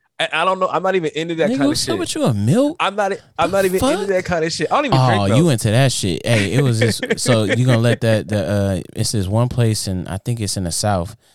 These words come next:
Speaker 2: and it's a white lady, and she be giving you milk baths and washing you down and wiping you down and shit like that. Like,
Speaker 1: I would be, I would be game for, for a milk bath. That, I, that, that's probably dope.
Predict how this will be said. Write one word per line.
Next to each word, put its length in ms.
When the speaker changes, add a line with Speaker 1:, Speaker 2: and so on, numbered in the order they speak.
Speaker 2:
and 240
it's 140
a 80
white 380
lady, 420
and 100
she 200
be 120
giving 300
you 140
milk 320
baths 400
and 100
washing 400
you 120
down 360
and 80
wiping 300
you 100
down 360
and 80
shit 220
like 240
that. 300
Like, 220
Speaker 1:
I 100
would 160
be, 220
I 80
would 160
be 80
game 280
for, 340
for 140
a 40
milk 240
bath. 300
That, 180
I, 80
that, 180
that's 180
probably 260
dope. 280